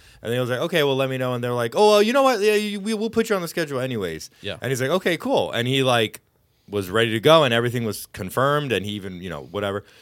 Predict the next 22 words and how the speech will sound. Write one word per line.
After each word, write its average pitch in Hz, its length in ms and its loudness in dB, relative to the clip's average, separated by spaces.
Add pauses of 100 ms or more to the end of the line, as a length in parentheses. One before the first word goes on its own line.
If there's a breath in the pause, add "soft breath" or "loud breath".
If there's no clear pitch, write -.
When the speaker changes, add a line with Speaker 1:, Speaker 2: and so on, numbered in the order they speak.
(180 soft breath)
Speaker 1:
And 120 360 0
we 131 120 2
all 123 160 4
<laughs> - 140 -6
show - 200 -8
up, - 240 -6
and 104 140 -10
there's 98 320 -10 (540 soft breath)
no, 104 180 -4
Speaker 2:
So 160 240 -4
Speaker 1:
uh, 110 140 -6 (340)
I 160 100 10
don't 185 100 8
remember 170 260 4
all 147 100 6
the 131 60 0
Speaker 2:
we, 127 40 0 (100)
Speaker 1:
details, 117 240 0
but 113 240 0
Speaker 2:
so 185 100 -8
we 196 140 -8
showed, 131 60 0